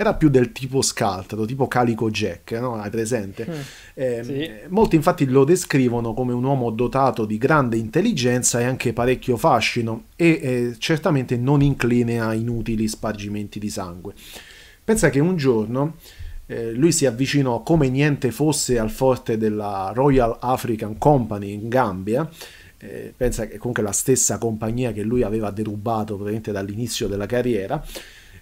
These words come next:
Speaker 1: e, e andò lì spacciandosi per un regolare corsaro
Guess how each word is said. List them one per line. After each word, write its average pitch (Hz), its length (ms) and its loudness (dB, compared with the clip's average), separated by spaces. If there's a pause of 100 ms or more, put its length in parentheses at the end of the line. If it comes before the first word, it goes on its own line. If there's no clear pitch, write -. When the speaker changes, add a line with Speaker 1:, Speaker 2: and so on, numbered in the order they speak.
Speaker 1:
e, 135 380 4
e 220 180 2
andò 160 260 4
lì 143 140 2
spacciandosi 131 880 0
per 214 180 4
un 110 420 -2
regolare 110 500 0
corsaro 151 760 0